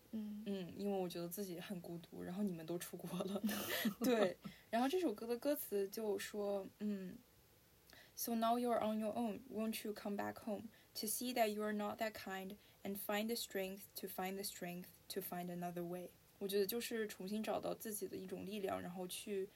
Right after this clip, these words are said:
Speaker 2: 重新出发这样的概念。
Speaker 1: 嗯。
Speaker 2: 嗯。
Speaker 1: 那你觉得，就最后来一个问题，你觉得你住在这个 Affinity Housing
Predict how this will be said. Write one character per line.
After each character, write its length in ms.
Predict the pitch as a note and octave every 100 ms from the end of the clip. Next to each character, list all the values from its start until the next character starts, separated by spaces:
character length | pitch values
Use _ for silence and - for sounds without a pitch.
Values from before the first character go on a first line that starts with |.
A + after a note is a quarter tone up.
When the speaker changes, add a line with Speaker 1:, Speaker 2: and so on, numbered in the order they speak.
| -
Speaker 2:
重 180 | - G3+
新 140 | G3+ G#3+
出 180 | -
发 220 | G3 F3 F3
这 140 | F#3
样 120 | E3+ F3+
的 80 | - - D4 A3 G#3 G3+
概 140 | G3
念。 140 | G3 F#3+
Speaker 1:
嗯。 180 | G3+ G#3 - -
Speaker 2:
嗯。 60 | G#3
Speaker 1:
那 80 | C#4+
你 220 | B3 G#3+
觉 220 | G3+ F3
得， 200 | G3+ G#3
就 120 | G#3 A#3
最 160 | A#3
后 180 | A#3 A#3
来 120 | G3+
一 80 | -
个 100 | F#3+
问 220 | G3 G#3+
题， 180 | G#3 F3+ - - -
你 140 | F#3+
觉 160 | F#3 F3+
得 80 |
你 140 | G3+ G3+
住 160 | G#3+
在 100 | G#3+
这 140 | F#3+ G3
个 100 | -
Affinity 380 | - G3 G3 F3
Housing 540 | F3+ F#3+ F#3+ G3 G3